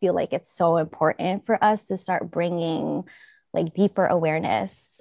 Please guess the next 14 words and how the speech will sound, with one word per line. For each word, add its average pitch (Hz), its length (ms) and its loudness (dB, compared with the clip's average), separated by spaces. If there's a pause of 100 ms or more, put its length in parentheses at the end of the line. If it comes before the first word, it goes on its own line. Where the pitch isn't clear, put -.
um, 160 680 -6
to 160 520 -2
this 180 140 0
area, 202 640 6
whether 185 260 2
it's - 200 -4
just - 260 -2
your 208 100 4
pelvic 190 380 0
floor 254 240 4
muscles 226 800 0
or 180 320 4
even 185 360 0
energetically 170 1000 0